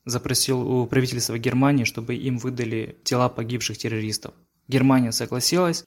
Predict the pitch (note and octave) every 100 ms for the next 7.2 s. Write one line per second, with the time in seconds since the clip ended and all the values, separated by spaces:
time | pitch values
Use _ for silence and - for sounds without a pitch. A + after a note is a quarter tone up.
0 | - A#2+ A#2+ A#2+ A#2+ A#2 - _ C#3+ C#3
1 | B2+ A#2+ C3 A#2+ A2+ A#2 G#2+ A#2 A2+ C#3+
2 | C#3 - _ _ A#2 A2+ A#2 A2 G#2+ A#2+
3 | - B2 B2+ B2 A#2+ - A#2 B2+ C3+ A2+
4 | A2 B2 A#2 - G#2+ - A#2 _ - C3
5 | A#2 - A#2 A2 A2+ - C3 D3 - A2+
6 | A2 A2 - A2+ A2+ A2+ A2 A2 - G#2+
7 | G#2 F2